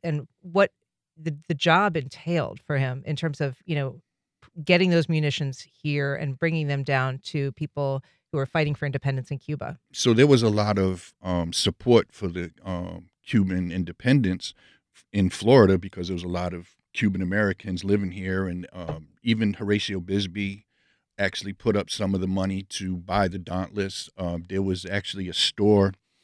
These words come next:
Speaker 2: pretty much right by where the, um,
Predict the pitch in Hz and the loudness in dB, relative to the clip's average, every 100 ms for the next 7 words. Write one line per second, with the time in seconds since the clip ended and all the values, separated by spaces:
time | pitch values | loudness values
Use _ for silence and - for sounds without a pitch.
0 | _ - _ - 143 135 113 - - 95 | _ -20 _ 2 6 8 6 2 -12 _
1 | 101 110 101 104 98 95 95 87 90 87 | -2 -2 0 -2 0 2 0 -2 -8 -14
2 | - 95 90 85 82 | -14 -10 -8 -10 -14